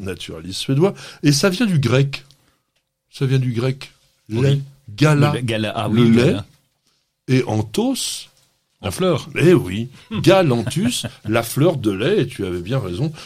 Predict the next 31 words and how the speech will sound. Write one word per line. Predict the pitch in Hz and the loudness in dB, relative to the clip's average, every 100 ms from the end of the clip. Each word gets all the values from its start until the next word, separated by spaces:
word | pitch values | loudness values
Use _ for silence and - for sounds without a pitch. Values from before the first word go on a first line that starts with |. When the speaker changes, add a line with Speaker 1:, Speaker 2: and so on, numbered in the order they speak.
| - | -12
Speaker 1:
de | 95 | -10
dire | 87 117 | -4 -4
la | 95 | -4
goutte | 78 92 107 | -8 -8 -8
de | 87 | -8
lait. | 85 147 123 - _ _ | -6 -4 -6 -8 _ _
Pourquoi | 165 - - 85 | -6 -6 -8 -6
pas ? | - 143 139 - - | -2 -2 -4 -16 -14
Et | - | -6
donc, | 101 139 175 - - | -2 -2 -2 -6 -6
aujourd'hui, | 139 107 98 85 147 | -4 -2 -4 -4 -6
dans | 147 104 | -4 -4
la | 90 | -6
nomenclature | 90 90 98 82 95 | -10 -12 -12 -10 -12
internationale, | 82 87 78 - 82 143 | -12 -14 -14 -14 -10 -10
il | 113 | -6
y | 104 | -8
a | |
vingt | 107 87 135 143 131 | -6 -4 -4 -2 -2
et | |
une | 110 147 135 - | 0 0 0 -2
espèces | 123 - - 117 151 - - - - | -4 -4 -4 -4 -4 -10 -20 -20 -6
de | 98 127 - | -4 -4 -6
Galanthus, | 82 110 90 87 - 98 - - | -6 -4 -6 -8 -8 -6 -6 -4
et | |
il | 113 104 | -2 0
y | |
a | 143 | -2
pas | 160 - | -2 -2
mal | 143 127 160 | 0 0 0
aussi | 131 - - | -2 -6 -6